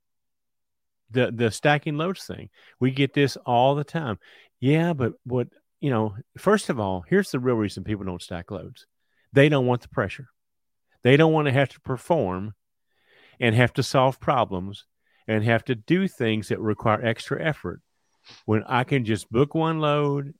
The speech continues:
and if it, if it takes them all day to unload me, I don't have any pressure.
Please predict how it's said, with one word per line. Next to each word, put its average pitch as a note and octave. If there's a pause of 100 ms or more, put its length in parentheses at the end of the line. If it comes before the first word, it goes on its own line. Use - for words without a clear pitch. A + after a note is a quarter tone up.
and F#2+
if G2+
it, F#2+
if A2
it G2+
takes C#3+
them B2
all C#3+
day D#3+
to D3
unload C#3
me, C#3
I A#2+
don't C#3
have C#3
any C3+
pressure. B2